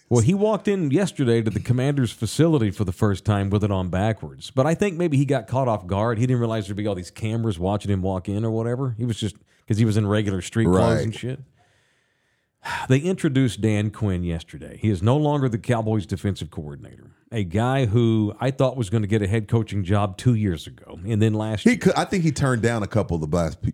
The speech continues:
Speaker 2: couple of years.
Speaker 1: Yeah, he want-,
Speaker 2: He
Speaker 1: he,
Speaker 2: didn't
Speaker 1: he
Speaker 2: want, he
Speaker 1: wanted
Speaker 2: didn't
Speaker 1: to
Speaker 2: wanna
Speaker 1: get one
Speaker 2: coach
Speaker 1: more year.
Speaker 2: Russell Wilson. He could have, he could have taken Sean Payton's job before Sean
Speaker 1: Yeah.
Speaker 2: Payton, but he was like,
Speaker 1: Yeah.
Speaker 2: he saw that that was some bullshit
Speaker 1: Right.
Speaker 2: and was like, "I'll wait."
Speaker 1: Maybe. Yeah, Micah Parsons thinks that that was about him. Bullshit. He wanted to work with Mike McCarthy one more year.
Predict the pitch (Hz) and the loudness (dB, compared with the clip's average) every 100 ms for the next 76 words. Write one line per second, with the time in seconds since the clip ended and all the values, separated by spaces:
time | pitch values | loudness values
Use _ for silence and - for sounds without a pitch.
0 | - 92 80 73 58 50 - - 101 101 | -2 -2 0 -2 -4 -8 -14 0 2 2
1 | 73 151 143 143 131 139 127 127 - 139 | 2 2 2 4 6 6 8 6 6 6
2 | 165 147 110 104 90 82 104 - 87 90 | 6 4 4 4 2 2 0 0 0 0
3 | 80 - - _ _ 151 180 175 120 120 | -2 -8 -18 _ _ 4 4 0 0 0
4 | 151 - 160 131 131 - 95 87 - - | 2 2 0 0 -2 -2 -6 -6 -12 -20
5 | - - 104 87 107 87 82 80 78 69 | -10 -2 0 2 0 0 -2 0 -2 -2
6 | - 85 80 87 73 92 82 82 92 69 | -2 -2 2 0 0 -2 -2 -2 -2 -2
7 | 67 - _ - 76 135 135 - 120 107 | -6 -8 _ -10 2 4 4 0 -2 0
8 | 78 69 _ - _ - 95 101 92 80 | -2 -4 _ -20 _ -2 2 2 2 0
9 | 85 76 95 90 78 62 - - - _ | -4 2 2 2 -2 -8 -10 -12 -16 _
10 | 78 73 65 82 67 53 50 151 156 98 | -6 -4 -2 -2 -2 -6 -10 -2 0 0
11 | 85 - 101 85 110 180 147 110 135 131 | -4 -4 -2 0 -2 0 -2 -2 -4 -2
12 | 110 101 123 110 - 110 113 107 104 98 | -6 -4 -2 -2 -2 -2 -2 -2 -6 -8
13 | 95 98 82 113 113 98 104 95 85 69 | -4 -4 -4 -2 -2 0 -2 -2 -6 -10
14 | - 160 180 151 139 110 104 110 - 95 | -4 -2 0 0 0 0 0 0 -2 -2
15 | 95 95 92 - 135 127 113 95 98 85 | -2 -2 -8 0 2 2 0 0 0 -2
16 | 85 73 71 - | -4 -6 -14 -16